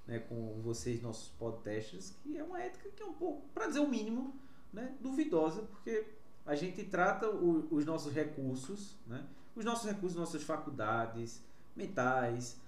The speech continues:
os nossos recursos físicos, o nosso recurso do meio ambiente, a gente trata como se isso, né, não tivesse valor e fosse infinito, né? E uma bela hora a gente percebe que, poxa, né, o nosso, o indivíduo, estou esgotado, estou cansado, estou triste, estou puto,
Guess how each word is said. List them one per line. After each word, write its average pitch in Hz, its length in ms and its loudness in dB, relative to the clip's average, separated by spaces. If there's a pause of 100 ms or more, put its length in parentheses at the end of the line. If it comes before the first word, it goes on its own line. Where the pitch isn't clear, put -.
(140)
os 135 160 -2
nossos 202 280 0
recursos 147 480 -2
físicos, 117 840 -2 (280)
o 311 60 -4
nosso 254 280 0
recurso 202 380 0
do 165 80 -6
meio 165 180 0
ambiente, 147 220 -2
a - 20 -2
gente 370 160 -4
trata 359 300 0
como 269 240 -4
se 233 200 -4
isso, 330 400 0 (340)
né, 214 160 -2
não 254 100 -2
tivesse 220 340 0
valor 202 420 6
e 269 80 2
fosse 226 380 0
infinito, - 600 -2 (400)
né? 127 160 -6 (640)
E 453 80 -2
uma 240 140 2
bela 220 300 8
hora 175 500 6 (240)
a 160 100 2
gente 147 240 0
percebe 147 500 0
que, 156 140 -4
poxa, 160 320 0 (200)
né, 165 200 -6 (160)
o 139 40 -6
nosso, 139 280 0 (140)
o 147 140 0
indivíduo, 123 440 2
estou 254 280 -2
esgotado, 123 600 2
estou 110 180 -4
cansado, 113 680 -2
estou 247 220 -6
triste, 127 320 0
estou 247 160 -4
puto, 170 560 -2